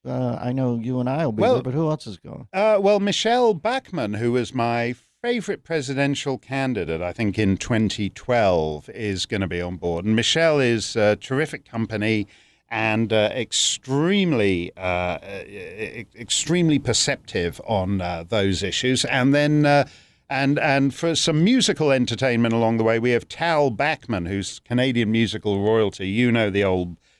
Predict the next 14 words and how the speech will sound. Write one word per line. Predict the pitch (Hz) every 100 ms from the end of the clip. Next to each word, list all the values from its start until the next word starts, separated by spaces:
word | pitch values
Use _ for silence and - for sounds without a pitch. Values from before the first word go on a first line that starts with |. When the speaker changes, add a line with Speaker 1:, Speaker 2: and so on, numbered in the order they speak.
| _
Speaker 2:
Bachman | 113 110 113 98
Turner, | - 107 98 92 92
uh, |
Speaker 1:
Mm-hmm. | 117 127 123 135 190
Speaker 2:
Overdrive, | 113 98 87 95 92 101 101 104
and | 92 90
Guess | 98 95 -
Who? | 107 107 104
He's, | 101 110 101 -
uh, | 101 98 - - - _ 107
Randy | 113 117 110
Bachman's, | 95 101 - 101 98 92 - 101
uh, | 90 95 92
son, | - - 113 87